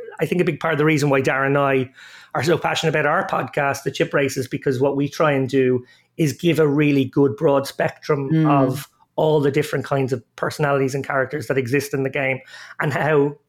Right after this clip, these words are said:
Speaker 1: we're, we're probably all united by something, uh, <clears throat> excuse me,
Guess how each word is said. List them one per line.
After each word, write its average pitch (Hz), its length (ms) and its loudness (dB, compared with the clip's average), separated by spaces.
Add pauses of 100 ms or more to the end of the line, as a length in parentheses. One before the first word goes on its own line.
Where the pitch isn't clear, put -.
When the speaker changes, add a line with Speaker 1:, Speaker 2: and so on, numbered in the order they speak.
Speaker 1:
we're, 170 280 2
we're 165 160 4
probably 180 340 0
all 165 160 4
united 143 560 2
by 131 200 0
something, 131 680 -2 (540)
uh, 139 240 0 (200)
<clears throat> - 220 -20
excuse 175 580 2
me, 113 200 -2